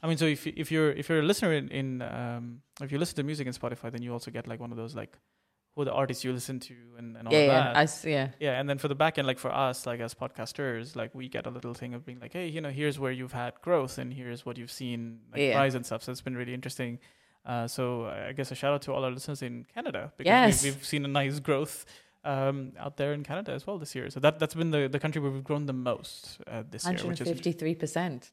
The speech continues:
Speaker 1: Uh, there we go.
Speaker 2: Thank
Speaker 1: Yeah.
Speaker 2: you, Canadians.
Speaker 1: Yeah.
Speaker 2: Love you.
Speaker 1: <laughs> Yeah.
Speaker 2: Still haven't been, always wanted to go.
Speaker 1: Yeah.
Speaker 2: So let me know where's the places to go and I will come and visit,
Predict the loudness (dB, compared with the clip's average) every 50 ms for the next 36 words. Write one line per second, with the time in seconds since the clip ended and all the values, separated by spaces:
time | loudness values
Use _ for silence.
0 | _ -20 -20 -20 -20 -20 -18 -14 -8 -6 -6 -6 -6 -10 _ -2 0 0 2 2
1 | 0 0 0 0 0 0 0 2 0 0 0 -2 -2 0 2 2 2 2 2 0
2 | 0 -2 -2 -4 -4 -4 -4 -8 -16 -18 _ -20 -20 -4 2 2 4 6 4 4
3 | 4 4 4 4 4 2 0 -2 -2 2 6 6 6 6 4 2 2 2 2 4
4 | 4 4 4 2 -2 -6 -12 -20 -20 -6 0 2 4 6 6 6 4 2 0 -6
5 | -10 -4 0 0 0 0 0 -2 -2 0 0 0 0 2 2 2 2 2 0 -2
6 | -8 -14 -16 -10 -10 -10 -10 -10 -14 -18 -18 -10 -8 -6 -6 -4 -4 -4 -4 -4
7 | -6 -6 -8 -8 -8 -8 -10 -12 -14 -10 -8 -8 -8 -10